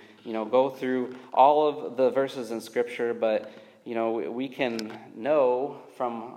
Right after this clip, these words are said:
uh, you know, what, what we read in Scripture that, you know, he, he is not deity. Right? He, he's not all-knowing. He's not all-powerful. He's not everywhere. And therefore, uh, he must be a, a created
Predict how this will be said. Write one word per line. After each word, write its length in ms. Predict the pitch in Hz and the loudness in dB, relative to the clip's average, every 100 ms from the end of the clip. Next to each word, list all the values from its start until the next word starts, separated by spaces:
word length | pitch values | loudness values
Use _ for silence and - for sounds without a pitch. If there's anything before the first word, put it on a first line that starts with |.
| - | -14
uh, 60 | |
you 120 | 120 | -10
know, 120 | 117 113 | -8 -4
what, 380 | 113 - - | -2 -2 -4
what 180 | 117 127 | -6 -4
we 100 | 131 | -4
read 240 | 113 165 226 | -6 -6 -6
in 80 | |
Scripture 420 | 127 - 110 - 117 | -6 -6 -6 -6 -4
that, 400 | 113 110 - - - _ _ | -2 -2 -4 -10 -20 _ _
you 40 | 113 | -10
know, 220 | 107 107 | -8 -6
he, 440 | 107 139 147 156 151 | -8 -10 -8 -8 -10
he 200 | - 175 | -10 -8
is 120 | 170 | -2
not 260 | 175 151 - | -2 -2 -4
deity. 460 | 220 190 - - - _ _ _ _ - | -6 -8 -10 -18 -20 _ _ _ _ -14
Right? 180 | 113 117 | -10 -10
He, 460 | 120 113 120 135 | -10 -14 -12 -12
he's 140 | 135 131 | -14 -4
not 300 | 143 151 - | 0 0 2
all-knowing. 720 | 143 135 131 160 165 170 165 - - _ | 0 0 0 -2 -2 -6 -8 -14 -20 _
He's 160 | - 110 | -18 -4
not 240 | 135 135 | 0 2
all-powerful. 720 | 113 101 - 151 160 160 156 | 0 0 4 4 4 0 0
He's 200 | 143 127 | -2 -6
not 260 | 127 127 117 | -2 0 2
everywhere. 720 | 117 180 170 120 113 127 147 - - _ _ _ _ | 0 -2 0 0 2 0 -4 -14 -20 _ _ _ _
And 480 | 120 120 120 127 123 | -6 -4 -2 -4 0
therefore, 720 | 147 180 147 123 135 165 160 - - | 0 0 0 2 2 0 -6 -16 -4
uh, 260 | 117 120 | 0 0
he 160 | 117 123 | -2 -8
must 380 | 120 143 - - | -8 -8 -10 -10
be 300 | 123 127 127 | -8 -6 -6
a, 420 | 113 123 120 80 | -2 -2 -2 -4
a 40 | |
created 720 | - - 135 139 143 151 151 | -8 -8 -2 -2 0 0 -2